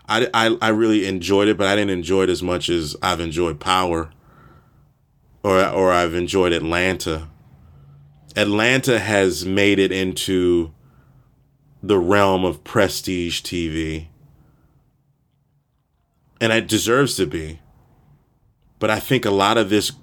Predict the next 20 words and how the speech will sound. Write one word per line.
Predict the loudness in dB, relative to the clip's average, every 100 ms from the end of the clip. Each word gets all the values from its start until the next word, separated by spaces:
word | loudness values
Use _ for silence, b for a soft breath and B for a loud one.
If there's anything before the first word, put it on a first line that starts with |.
| -20
really, | -14 -8 0 2 2 2 2 0 -2 -8 _ _ _ b b b b
there's | 0 2
some | 2 0 -2
really | 0 0 2 0
good | 0 0 0
acting | -2 -2 -4 -6 -6 -4
going | -2 -2 -4 -4
on | -2 -2 -4 -6 -12 b b b b b _ _ _ _ _ _ _ _ -2
in | 2 2
the | 2
Power | 0 0 2
universe, | 2 2 2 2 2 -2 -12 -8
in | -4 0
par-, | -2 -4 -12 -4
particular | -2 0 0 2 2 4 6 4 0 b b b b b -4
with | 0 2
Raising | 4 4 4 2 -2
Kanan. | -2 -2 0 -2 -6 -12 -18 -10 -4
Patina | -2 0 2 2
Miller, | 2 2 4 2 0